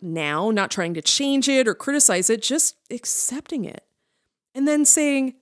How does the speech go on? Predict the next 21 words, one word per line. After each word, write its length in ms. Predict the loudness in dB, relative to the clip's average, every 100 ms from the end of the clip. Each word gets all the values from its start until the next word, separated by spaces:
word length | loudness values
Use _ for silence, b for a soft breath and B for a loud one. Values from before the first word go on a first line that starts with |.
| _ _ _
"Thank 380 | -6 -6 -6 -6
you 340 | -4 -4 -8
for 200 | -12 -10
bringing 340 | -6 -4 -2 0
me 120 | 0
this 240 | 2 0
far." 520 | -2 -8 -8 -8 -10 _ _ _ _ _ _ _
I 60 | -2
mean, 280 | 0 0 0
it's 240 | 0 0
the 220 | -2 -8 -10
only 380 | -8 -4 -2 -2
body 360 | -4 -8 -6 -4
you 300 | -4 -6 -8
have. 800 | -10 -10 -6 -4 -4 -6 -12 -20 _ _ _ _ _
So 180 | -4 0
make 260 | 0 0 -2
your 80 | -6
peace 480 | 0 2 4 2
with 160 | -2 -6
it, 300 | -8 -10